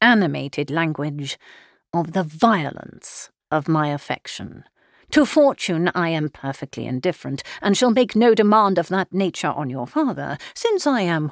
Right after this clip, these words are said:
well aware that it could not be complied with, and that one thousand pounds in the four per cents, which will not be yours till after your mother's decease, is all that you may ever be entitled to.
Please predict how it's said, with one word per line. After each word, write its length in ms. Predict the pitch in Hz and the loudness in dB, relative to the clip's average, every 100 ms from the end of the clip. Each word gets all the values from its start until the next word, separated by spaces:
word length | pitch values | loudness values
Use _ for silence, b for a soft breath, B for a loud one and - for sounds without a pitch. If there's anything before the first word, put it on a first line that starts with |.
| - | -4
well 240 | 160 156 | -2 0
aware 300 | 147 214 156 | 0 -2 -2
that 180 | 170 165 | -2 -4
it 160 | 165 | -4
could 180 | - 185 | 0 0
not 340 | 160 175 - - | 2 0 -2 -6
be 240 | 151 123 - | -8 -8 -10
complied 680 | - 131 - 269 185 139 | -10 -10 -8 -4 -4 -4
with, 260 | 107 80 104 - B B | -8 -12 -14 -16 B B
and 240 | - 269 240 | 2 4 4
that 160 | 220 | 2
one 260 | 175 190 151 | 4 2 2
thousand 440 | 160 147 135 139 | 0 0 -2 -6
pounds 500 | - 247 143 113 160 | 2 4 4 -2 -6
in 220 | 139 139 | -4 -4
the 200 | 127 156 156 B | -4 -6 -6 B
four 320 | - 214 170 | 0 2 4
per 140 | - 151 | 2 -4
cents, 560 | - 330 196 139 - - B | 2 4 4 0 -6 -12 B
which 320 | 196 185 - | -2 -2 -2
will 240 | 180 165 | -2 -2
not 300 | 151 170 156 | -2 -2 -4
be 80 | - | -6
yours 440 | 139 147 147 127 - | -6 -4 -4 -6 -6
till 360 | - 151 135 _ - | -4 -2 -4 _ 0
after 280 | 170 139 131 | 0 0 -4
your 160 | 123 | -4
mother's 400 | 135 143 131 135 | -2 -4 -6 -10
decease, 520 | - 143 - 349 294 | -8 -4 2 4 4
is 260 | - 302 247 | 2 -2 0
all 380 | - 226 208 190 | 4 6 6 2
that 320 | 165 156 - | 0 -2 -4
you 160 | 143 143 | -4 -4
may 400 | 135 135 135 127 _ | -4 -6 -8 -10 _
ever 440 | 247 285 294 302 285 | 0 0 0 0 -2
be 300 | 202 180 180 | 0 0 2
entitled 720 | 180 170 - 101 - 101 107 - | 0 -2 -6 -14 -12 -14 -14 -12
to. 300 | 113 98 | -10 -10